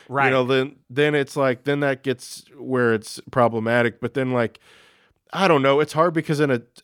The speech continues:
Speaker 1: in a movie like this with tone, it's like, well, what was, I mean, is it to facilitate the action?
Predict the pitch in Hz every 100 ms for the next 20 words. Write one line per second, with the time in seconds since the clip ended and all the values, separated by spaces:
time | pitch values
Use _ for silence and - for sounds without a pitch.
0 | - 127 123 135 139 135 123 131 - 110
1 | - 131 131 120 113 - 113 127 127 135
2 | 147 127 131 123 - - - 131 135 147
3 | 135 139 127 - - 123 120 - 156 156
4 | 147 151 135 131 131 _ _ _ _ _
5 | - 127 - 156 180 - 208 202 214